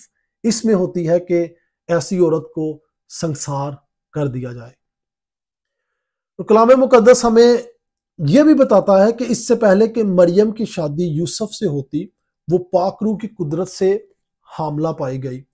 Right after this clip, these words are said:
और मुकद्दसा मरियम के हामला होने में ना तो इसकी अपनी मर्जी शामिल थी और ना ही किसी इंसान के साथ इसके जिस्मानी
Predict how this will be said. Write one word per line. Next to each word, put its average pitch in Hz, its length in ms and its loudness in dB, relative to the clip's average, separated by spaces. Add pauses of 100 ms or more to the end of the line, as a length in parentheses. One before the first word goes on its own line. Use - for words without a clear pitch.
(500)
और 156 100 -4
मुकद्दसा 185 440 -4
मरियम 185 420 -2 (480)
के 185 80 0
हामला 160 480 0
होने 160 380 0
में 156 360 -4 (100)
ना 165 200 0
तो 180 260 -4
इसकी - 680 -12
अपनी 226 320 2
मर्जी 254 340 4
शामिल 208 380 -2
थी 226 160 -6 (420)
और 190 100 0
ना 214 220 4
ही 233 140 2
किसी 240 340 0
इंसान 208 680 0
के 214 120 0
साथ 185 440 0
इसके 185 260 -4
जिस्मानी 170 640 -4